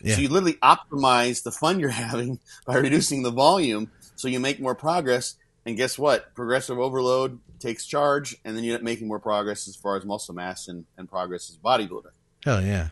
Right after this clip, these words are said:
Speaker 2: And yeah, so you're just, you're auto-regulating your fun. Like,
Speaker 1: Yeah.
Speaker 2: that's, that's the
Speaker 1: <laughs>
Speaker 2: answer. Like, start auto-regulating your enthusiasm,
Speaker 1: I
Speaker 2: you
Speaker 1: like
Speaker 2: know?
Speaker 1: that.
Speaker 2: And it could be, maybe you need to take a month off. Like,
Speaker 1: Mm.
Speaker 2: Lonnie used to take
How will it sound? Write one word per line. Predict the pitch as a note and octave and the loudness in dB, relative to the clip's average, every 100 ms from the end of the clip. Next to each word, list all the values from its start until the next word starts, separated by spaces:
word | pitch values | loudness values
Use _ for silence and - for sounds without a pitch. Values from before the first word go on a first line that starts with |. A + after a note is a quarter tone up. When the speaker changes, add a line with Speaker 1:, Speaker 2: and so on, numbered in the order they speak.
| - | -8
Speaker 2:
And | G2+ G2+ G2 - _ _ | -6 -6 -6 -10 _ _
yeah, | B2 C3 | 2 2
so | A2 A#2+ | 2 -2
you're | B2 | -2
just, | D#3 - _ | -4 -6 _
you're | C#3 D3+ | 4 8
auto-regulating | E3 E3+ C#3+ E3 C#3 B2 A2+ | 8 8 6 4 2 0 -2
your | G#2+ | -6
fun. | - D#3+ A2 - _ | -4 -4 -4 -10 _
Like, | A2 - | -8 6
Speaker 1:
Yeah. | D3+ - | 8 8
Speaker 2:
that's, | C#3 - - | 6 2 4
that's | F3 - | 4 6
the | G3 | 6
Speaker 1:
<laughs> | E3+ | 6
Speaker 2:
answer. | G3 C#3+ | 2 0
Like, | C3 B2+ - _ | 0 0 -8 _
start | F#3 F#3 D#3 | -2 6 8
auto-regulating | F#3 E3+ F3 E3 D#3+ D3 | 8 6 4 4 2 0
your | C#3+ | -4
enthusiasm, | C3+ E3+ F3+ C#3+ A2 G#2 G2+ F#2+ _ _ - - | -4 -4 -2 0 0 -2 -8 -14 _ _ -20 -6
Speaker 1:
I | A#2 | 4
Speaker 2:
you | B2+ | 6
Speaker 1:
like | C#3 | 6
Speaker 2:
know? | A#2 | 4
Speaker 1:
that. | G2 F2+ - _ _ - - - - | 0 0 -6 _ _ -20 -20 -20 -6
Speaker 2:
And | C3 B2 C3+ | -4 -2 -4
it | C3 | 0
could | - A3 | 0 0
be, | F3 C3+ C#3 B2+ | -4 -4 -4 -2
maybe | D3 G3+ | -2 0
you | F3+ | -4
need | E3 | -4
to | F3 | -4
take | E3+ D3+ | -4 -2
a | |
month | C3+ G3 | -4 -2
off. | G#2+ F2 - - - | -4 -4 -10 -20 -8
Like, | A#2 A#2 | -4 0
Speaker 1:
Mm. | C3 B2 | 2 4
Speaker 2:
Lonnie | G#2 G2+ | 2 0
used | E3+ - | -4 -6
to | G#2 | -10
take | - | -12